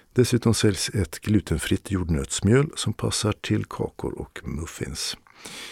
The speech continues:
I ylsortimentet finns en alkoholfri glögg med marsipansmak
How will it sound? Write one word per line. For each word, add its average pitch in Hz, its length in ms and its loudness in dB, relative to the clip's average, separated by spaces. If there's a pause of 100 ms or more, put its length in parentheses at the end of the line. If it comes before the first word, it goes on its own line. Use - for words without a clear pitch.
(500)
I 135 40 6
ylsortimentet 107 680 6
finns 110 260 4
en 98 100 4
alkoholfri 92 800 2
glögg 78 420 -2
med 78 200 -2
marsipansmak - 1600 -2